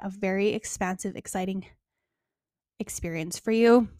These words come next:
that your entire life can change this summer. And I wanna help you get one step closer. And if you have not taken Magnetic Abundance yet, it is my forty-seven dollar, um,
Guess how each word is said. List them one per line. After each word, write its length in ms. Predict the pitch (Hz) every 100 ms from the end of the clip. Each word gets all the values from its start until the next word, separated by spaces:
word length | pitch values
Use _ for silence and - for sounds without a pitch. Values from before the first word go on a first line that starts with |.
| _ _ _ _ _ _
that 380 | 202 190 185 208
your 240 | 214 277
entire 320 | 294 269 247 214
life 240 | 185 -
can 100 | 202
change 280 | 190 175 -
this 140 | 180
summer. 360 | - 202 226 233 - - - - - - - - - _ _ - - _ _ _ _ _
And 300 | 233 233 233 220
I 60 |
wanna 160 | 247 254
help 180 | 214 240
you 80 |
get 160 | 208 -
one 140 | 196
step 180 | - 208
closer. 380 | - 294 196 175 -
And 100 | 254
if 80 | 247
you 120 | 269
have 180 | 247 269
not 400 | 302 330 - -
taken 400 | - 320 311 285
Magnetic 480 | 285 262 247 240 254
Abundance 500 | 226 208 214 226 -
yet, 340 | 254 247 262 -
it 120 | 226
is 200 | 226 220
my 260 | 208 196 196
forty-seven 540 | 220 220 226 233 233
dollar, 440 | 208 196 202 196 196 - _ _ -
um, 320 | 196 175 185